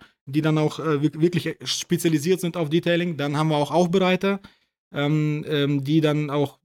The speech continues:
so die klassischen Aufbereiter halt, Autohausaufbereiter und, äh, dann Enthusiasten, die dann so ganz spezielle Sachen suchen, ne, für sich. Und dann auch natürlich die ganz normalen, ähm, ja, User oder die Starter oder die Anfänger, ne?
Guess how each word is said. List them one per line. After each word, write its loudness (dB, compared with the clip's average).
so 2
die 0
klassischen 0
Aufbereiter 0
halt, 0
Autohausaufbereiter 0
und, 2
äh, 2
dann 0
Enthusiasten, 0
die 4
dann 2
so 0
ganz 0
spezielle 0
Sachen 0
suchen, -2
ne, -4
für 0
sich. 2
Und -2
dann 2
auch 2
natürlich 2
die -4
ganz 0
normalen, 0
ähm, 0
ja, 0
User 2
oder 2
die -2
Starter 0
oder 0
die 0
Anfänger, 0
ne? 0